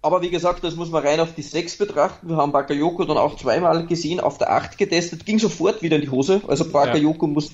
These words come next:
Speaker 1: in einem System spielen, wo er die Sechs bekleidet,
Speaker 2: Ja.
Speaker 1: sonst wird das nix. Also da
Speaker 2: Ja.
Speaker 1: kannst du das vergessen, komplett.
Speaker 2: Ja.
Speaker 1: Also
Speaker 2: Ja.
Speaker 1: es kann auch wieder sein, wenn jetzt Bakayoko, keine Ahnung,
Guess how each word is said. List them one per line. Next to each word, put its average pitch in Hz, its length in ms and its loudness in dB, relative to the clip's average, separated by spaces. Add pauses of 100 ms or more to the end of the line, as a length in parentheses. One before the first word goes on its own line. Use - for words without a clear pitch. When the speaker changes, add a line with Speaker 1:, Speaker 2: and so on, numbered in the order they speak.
Speaker 1:
in 147 120 -2
einem 147 160 4
System 151 460 0
spielen, 165 280 0
wo 151 120 4
er 156 80 4
die 147 80 2
Sechs 151 340 -2
bekleidet, 160 520 2 (280)
Speaker 2:
Ja. 110 60 0
Speaker 1:
sonst - 160 2
wird 175 180 2
das 135 100 0
nix. - 360 -4
Also - 160 0
da - 60 2
Speaker 2:
Ja. 104 100 0
Speaker 1:
kannst 165 420 0
du 156 60 -4
das - 60 -6
vergessen, - 500 -4
komplett. 131 340 -2
Speaker 2:
Ja. 110 140 -10 (260)
Speaker 1:
Also 139 140 2
Speaker 2:
Ja. 156 40 2
Speaker 1:
es - 60 -10
kann 165 140 2
auch 170 100 0
wieder 190 140 2
sein, 175 240 2
wenn 180 100 -4
jetzt 170 180 -2
Bakayoko, 170 720 0 (760)
keine 165 260 2
Ahnung, 156 240 2